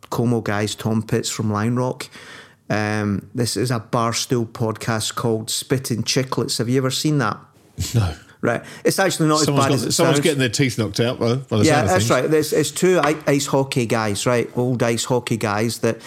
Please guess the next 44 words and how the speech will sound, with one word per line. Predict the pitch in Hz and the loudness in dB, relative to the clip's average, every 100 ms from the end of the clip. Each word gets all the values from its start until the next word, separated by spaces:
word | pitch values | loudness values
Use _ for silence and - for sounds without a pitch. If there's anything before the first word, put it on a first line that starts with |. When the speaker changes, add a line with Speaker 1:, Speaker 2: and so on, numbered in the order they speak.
| - | -8
Speaker 1:
have | 117 110 | -4 0
got | 123 | 0
a | 110 | 0
podcast, | 117 110 - 123 127 - 127 | -2 -2 -2 -2 0 0 0
and | 117 | 0
it's | - | 0
very | 131 127 113 | 0 2 0
bro. | 113 117 110 117 120 - - - - - | 2 2 2 2 -2 -6 -18 -20 -10 -2
And, | 113 110 110 | 0 2 2
you | 113 | 2
know, | 117 | 0
they | 110 | -2
talk | - 127 | -2 -2
like | - - | 0 0
eighteen-year-olds, | 117 110 - 120 113 107 101 107 107 - - - | -2 -2 -2 0 2 0 0 -2 -4 -6 -8 -6
and, | 104 104 101 101 98 - - | -4 -2 -2 -2 -4 -8 -6
um, | 101 101 98 98 95 - - - - | -4 -2 -2 -2 -4 -8 -20 -14 -2
you | 117 | 0
know, | 113 | 0
then | 113 117 | 0 0
they | 113 | 0
get | 107 101 | -2 0
guests | 107 107 104 - | 0 0 -2 -2
on, | 113 113 110 107 | 0 0 0 0
and | 107 | -2
it's, | 107 - - - | -4 -6 -8 -8
you | - - 135 - - - - - | -8 -8 -8 -10 -8 -6 -4 -2
know, | 147 | 0
it's, | 185 - | 0 0
it's, | - 190 - | 0 0 0
it's, | - 214 - | 0 0 0
it's | 302 185 | -2 0
a | 180 | 2
good | 175 151 | 2 2
product. | 113 101 110 - | -2 -2 -4 -6
It's | 113 - - - - | -6 -8 -14 -12 0
not | 147 143 | 2 2
for | 143 113 | 2 2
everybody, | 131 170 156 139 | 2 2 2 2
but | 123 110 120 | 2 0 0
in | 117 | 0
the | 120 | 0
Barstool, | 120 120 117 - 123 117 107 - | 0 0 -2 0 0 0 -2 -2
uh, | 110 104 | -2 0